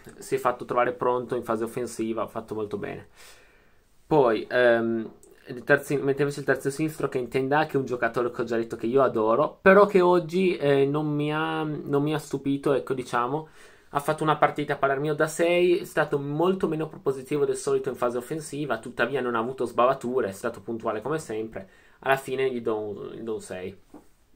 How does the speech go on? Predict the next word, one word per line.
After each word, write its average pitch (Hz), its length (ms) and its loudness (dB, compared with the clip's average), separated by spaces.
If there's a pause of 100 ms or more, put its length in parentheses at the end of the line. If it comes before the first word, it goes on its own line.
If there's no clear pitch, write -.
(1400)
Veniamo 196 720 4